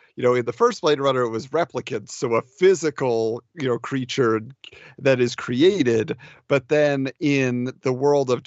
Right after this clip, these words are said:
Blade Runner twenty forty-nine, there's these holographic project-, projections. There's this, you know, uh, thing you can buy called Joy,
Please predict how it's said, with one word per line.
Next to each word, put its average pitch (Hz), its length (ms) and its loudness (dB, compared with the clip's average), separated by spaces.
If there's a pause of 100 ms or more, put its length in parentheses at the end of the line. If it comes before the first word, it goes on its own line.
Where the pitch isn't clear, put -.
(100)
Blade 135 280 -2
Runner 123 200 -2
twenty 127 260 -4
forty-nine, 135 540 0
there's 117 280 0
these 127 180 -8
holographic 131 840 0
project-, 113 400 -6
projections. 120 760 -6
There's 110 260 -6
this, 110 260 -4 (340)
you 113 100 -4
know, 110 220 0
uh, 117 220 0
thing 147 280 0
you 135 120 0
can 127 180 -2
buy 113 280 2
called 113 380 -4
Joy, 131 680 0